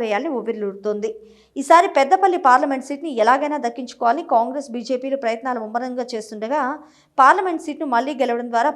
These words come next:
పార్టీ శ్రేణుల్లో ఉత్సాహాన్ని నింపే దిశగా బీఆర్ఎస్ పార్టీ అడుగులు వేస్తుంది. ఇక పెద్దపల్లి పార్లమెంట్ టికెట్ కోసం అన్ని పార్టీల నుండి ఆశావహులు భారీ ఎత్తున పోటీ పడుతున్నారు. కాంగ్రెస్ పార్టీ నుండి ప్రధానంగా గడ్డం వంశీ వెంకటస్వామి,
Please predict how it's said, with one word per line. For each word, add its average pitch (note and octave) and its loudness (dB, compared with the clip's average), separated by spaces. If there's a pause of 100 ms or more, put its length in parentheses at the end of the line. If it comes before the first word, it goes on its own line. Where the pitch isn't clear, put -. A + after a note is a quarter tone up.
పార్టీ C4+ 4
శ్రేణుల్లో C4+ -4 (100)
ఉత్సాహాన్ని C#4+ -4
నింపే A#3 -8
దిశగా C4 -4
బీఆర్ఎస్ B3+ -4
పార్టీ A3+ 0
అడుగులు G#3+ -4
వేస్తుంది. G#3 -8 (460)
ఇక - 0 (140)
పెద్దపల్లి F#4 4
పార్లమెంట్ C#4+ 4
టికెట్ B3+ -4
కోసం A#3 -4 (140)
అన్ని D#4+ -4
పార్టీల A#3+ 0
నుండి A#3 -4 (200)
ఆశావహులు B3+ 0 (600)
భారీ C4 6
ఎత్తున C#4 -8 (100)
పోటీ A3 -6
పడుతున్నారు. G3 -6 (420)
కాంగ్రెస్ D4+ 4
పార్టీ B3+ 4
నుండి C4+ -4
ప్రధానంగా C4+ 0 (100)
గడ్డం A#3+ 2
వంశీ B3+ -4
వెంకటస్వామి, B3 -6